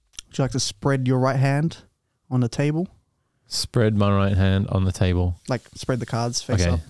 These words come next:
Speaker 1: uh, face down, so you can see the reverse card. And that, ladies and
Speaker 2: Wow,
Speaker 1: gentlemen,
Speaker 2: look at that.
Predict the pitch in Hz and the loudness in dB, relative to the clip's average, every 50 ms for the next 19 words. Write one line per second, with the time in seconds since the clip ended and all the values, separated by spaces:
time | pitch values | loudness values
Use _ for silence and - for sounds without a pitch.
0 | - _ - 127 120 120 - - 127 127 - - 123 117 127 127 - 123 120 120 | -14 _ -6 -4 -2 -2 -2 -2 -4 -4 -2 -2 -2 -2 -2 -2 -2 -4 -4 -2
1 | 120 120 - - 123 123 123 117 120 117 120 120 117 - - 139 135 139 147 139 | -2 -4 -2 -2 -4 -4 -2 -2 -2 -2 -2 -2 -2 -4 -4 -2 -2 -2 -2 -4
2 | - _ _ _ _ _ _ - _ _ _ _ _ _ _ _ _ _ _ _ | -8 _ _ _ _ _ _ -20 _ _ _ _ _ _ _ _ _ _ _ _
3 | _ _ _ _ _ _ _ _ _ _ _ _ _ - 151 131 127 123 143 160 | _ _ _ _ _ _ _ _ _ _ _ _ _ -4 0 0 2 2 2 2
4 | 175 156 160 165 170 165 160 156 - 98 101 98 95 92 90 90 95 135 - 95 | 2 2 0 2 2 2 2 2 2 2 2 2 2 2 2 2 2 2 2 2
5 | 92 95 95 95 92 87 85 - - | 2 2 2 2 0 0 -2 -6 -10